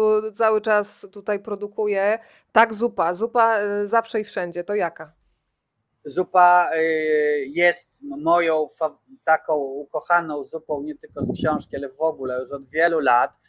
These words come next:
Speaker 2: której historia też jest bardzo długa, e, e, trochę skomplikowana i zabawna. E, to jest zupa, jest opisana w marhabie, to jest zupa szpinakowa, e, która, e, jest, e, zupą,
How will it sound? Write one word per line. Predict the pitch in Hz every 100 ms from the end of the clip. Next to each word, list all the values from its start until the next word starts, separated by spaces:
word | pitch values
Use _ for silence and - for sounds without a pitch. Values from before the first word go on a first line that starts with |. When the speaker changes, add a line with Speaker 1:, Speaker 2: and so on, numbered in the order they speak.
| _ _
Speaker 2:
której | 156 156
historia | - - _ 165 170 160 156
też | - 170 170
jest | 147
bardzo | 143 151 143
długa, | 135 147 165 143 139 135 - _ _
e, | 143
e, | 143 143 139 - _ _
trochę | 160 160
skomplikowana | - 156 - 151 147 151 160 156
i | 147
zabawna. | 143 143 156 151 135 139 151 151 _ _
E, | 135 135 135
to | 165
jest | 156 135
zupa, | 165 156 165 -
jest | 151 147
opisana | 139 143 - 151 135 131 131 -
w | 147
marhabie, | 139 - 139 147 170 _ _
to | 156
jest | 135
zupa | 170 175
szpinakowa, | - 165 160 143 165 143 151 175 220 _ - - - -
e, |
która, | - - 165 165
e, | 135 151
jest, | 151 156 165 - _ 160
e, | 156 151 151 143
zupą, | - 165 170 160 156